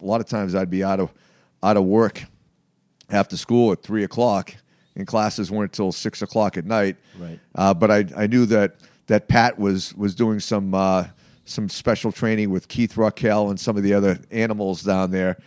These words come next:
Speaker 2: Right.
Speaker 1: And so I'd, I'd go early and just watch, and, you know, every once in a while they'd invite me on the mat. "Hey, you wanna come in?" "Yeah, yeah, yeah." And,
Speaker 2: Right.
Speaker 1: and, uh, so you, you get a little extra training with them. But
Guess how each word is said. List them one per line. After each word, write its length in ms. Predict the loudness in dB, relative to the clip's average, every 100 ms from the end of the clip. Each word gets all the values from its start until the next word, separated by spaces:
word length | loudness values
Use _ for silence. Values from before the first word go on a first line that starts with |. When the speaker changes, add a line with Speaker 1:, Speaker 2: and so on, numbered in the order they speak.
| _ -18
Speaker 2:
Right. 160 | -12 -4
Speaker 1:
And 80 | -2
so 120 | 2 2
I'd, 180 | 2 2
I'd 180 | 2 4
go 200 | 4 4
early 280 | 4 4
and 80 | 0
just 220 | -2 -2
watch, 400 | -2 0 0 -2
and, 420 | -4 -4 -6 -10 -4
you 80 |
know, 60 | -2
every 140 | -2 -2
once 160 | -4
in 60 | -4
a 40 |
while 200 | 0 0
they'd 160 | 0 -2
invite 400 | -2 -2 -2 -2
me 80 | -4
on 100 | -2
the 80 |
mat. 220 | -2 0 2
"Hey, 100 | 2
you 100 | 2
wanna 180 | 0 -2
come 160 | -4
in?" 160 | -4 -6
"Yeah, 180 | -8 -6
yeah, 200 | -6 -4
yeah." 320 | -4 -4 -6 -8 _ -20 -20 _ -4
And, 320 | -2 0 -4
Speaker 2:
Right. 140 | -2
Speaker 1:
and, 240 | 0 0 0
uh, 260 | 0 0 -2 -10 _ _
so 140 | -4
you, 220 | -2 -2 -2
you 140 | -4
get 160 | 0 0
a 40 |
little 320 | 2 0 0 -2
extra 240 | -6 -8
training 280 | -4 -2 -2
with 140 | -2
them. 300 | 2 0 0
But 200 | -2 -4